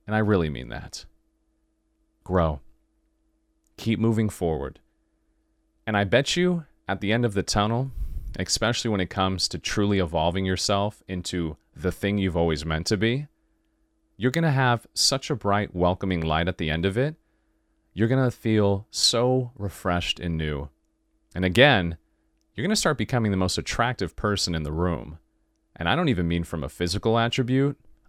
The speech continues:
I mean from an overall way you carry yourself, where you can open a door for a young lady and she goes right in and you say, "You're welcome," and keep going.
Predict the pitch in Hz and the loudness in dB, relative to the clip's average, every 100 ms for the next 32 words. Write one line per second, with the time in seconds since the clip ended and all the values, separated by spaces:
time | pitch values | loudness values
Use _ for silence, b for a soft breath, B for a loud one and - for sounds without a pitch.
0 | - 98 117 107 90 76 - 92 92 101 | -4 -2 0 -2 -4 -4 0 0 2 2
1 | 92 90 90 87 - _ - 78 - 85 | 4 2 2 -2 -6 _ -14 -12 -8 -4
2 | 76 73 58 - - - - - _ _ | -4 -4 -4 -2 -2 -6 -12 -20 _ _
3 | _ _ _ 90 110 - 139 123 117 90 | _ _ _ 0 0 2 2 2 0 -2
4 | 76 87 101 - 113 110 113 110 110 117 | 2 2 2 0 0 2 2 2 2 2
5 | 113 - _ - - 110 107 110 104 101 | -2 -6 _ -10 -2 2 4 4 4 4
6 | 101 107 113 110 _ 123 - 135 135 143 | 4 2 -2 -6 _ -6 -2 -2 0 0
7 | 143 80 80 - _ _ 82 - 87 85 | -2 -6 -12 -18 _ _ -10 -8 -4 -2
8 | 80 | -2